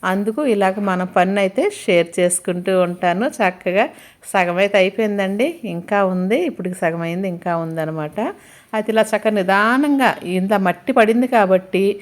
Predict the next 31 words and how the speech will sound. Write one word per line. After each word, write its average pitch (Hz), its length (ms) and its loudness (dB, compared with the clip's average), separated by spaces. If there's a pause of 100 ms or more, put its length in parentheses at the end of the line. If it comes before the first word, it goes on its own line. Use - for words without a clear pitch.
(340)
కంగారు 202 400 0
పడకుండా 185 640 0
మనకేదో 185 420 0
మధ్యలో 208 460 0
వీలున్న 214 420 0
కాడికే 202 320 2
కాకుండా, 170 800 -2 (460)
ఆ, 170 160 0
మొత్తం 180 420 -2
తుడవాలండి. 175 640 2
కి-, 180 340 -4
కుండీల 240 400 2
కింద 233 400 0
మెయిన్ 180 380 2
అనమాట. 143 300 -4 (640)
చూసారు 240 200 -2
నాకు 226 140 -4
ఇక్కడ 202 180 0 (120)
చాటెడ్ 190 300 2
వచ్చింది, 214 320 -2
ఈ 180 40 2
లైన్ 170 260 2
తుడిచేసరికి 185 560 -2
మట్టి 170 340 -4
సగం 190 280 0
ఉంది, 175 140 -4
అందులో 170 280 -4
ఆకులు 170 360 -2
కన్నాను. 165 560 -4 (440)
వర్షం 202 260 2
పడేటప్పుడు 240 500 2